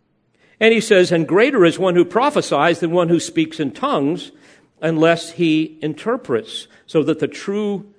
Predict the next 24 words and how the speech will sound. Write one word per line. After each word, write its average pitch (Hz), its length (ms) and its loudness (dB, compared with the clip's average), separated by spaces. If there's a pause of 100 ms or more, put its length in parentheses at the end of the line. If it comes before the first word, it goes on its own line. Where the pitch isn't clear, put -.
(360)
so 202 240 2
that 175 160 2
the 156 80 0
church 170 560 0
may 165 200 -2
receive 156 720 -4 (220)
edifying." 127 680 -4 (1800)
So 190 220 2
in 180 80 4
other 247 160 4
words, 147 500 2 (1400)
even 185 400 -4
a 151 40 -4
person 160 540 -6
with 143 160 -2
the 143 60 -8
true 170 240 -2
gift 151 260 -2
of - 140 -10
tongues - 680 -10 (440)
needed 165 320 0
to 139 80 -2
have 147 360 -2
it 135 380 -4